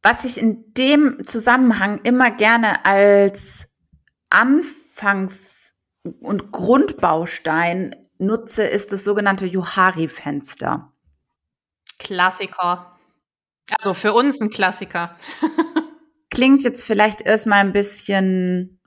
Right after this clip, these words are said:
Speaker 1: abgespaced, ist gar nicht so eine wilde Geschichte. Im Grunde genommen ist das nur eine kleine Matrix mit zwei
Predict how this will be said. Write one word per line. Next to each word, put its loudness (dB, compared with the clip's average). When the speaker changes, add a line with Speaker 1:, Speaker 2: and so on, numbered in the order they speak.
Speaker 1:
abgespaced, 0
ist -2
gar 4
nicht -6
so -8
eine -4
wilde 2
Geschichte. -4
Im -2
Grunde 0
genommen 0
ist -16
das -18
nur -2
eine 2
kleine 0
Matrix 0
mit -14
zwei 4